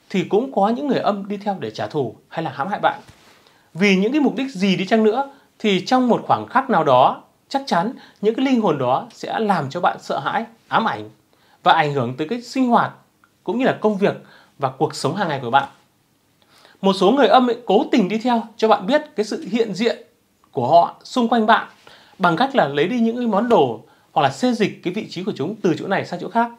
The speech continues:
Nên khi cái tình trạng mất đồ của bạn xảy ra, những cái món đồ không có giá trị nhưng cứ biến mất không rõ nguyên nhân nào,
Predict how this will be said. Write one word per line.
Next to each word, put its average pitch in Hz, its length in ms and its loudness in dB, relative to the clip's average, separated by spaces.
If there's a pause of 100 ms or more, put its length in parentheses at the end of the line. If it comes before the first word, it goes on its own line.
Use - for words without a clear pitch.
(400)
Nên 240 280 4
khi 254 300 0
cái 226 180 -4
tình 170 140 0
trạng 185 260 0
mất 277 160 -2
đồ 185 160 0
của 131 100 -4
bạn 147 180 -2
xảy 113 140 -8
ra, 175 280 -2 (320)
những 220 180 -2
cái 262 120 0
món 220 220 2
đồ 170 280 2
không 226 200 2
có 190 80 -2
giá 180 160 0
trị - 280 -6 (380)
nhưng 226 340 0
cứ 262 320 0
biến 208 160 2
mất 294 200 2 (180)
không 247 220 -2
rõ 220 100 2
nguyên 233 180 0
nhân 214 160 4
nào, 131 300 -2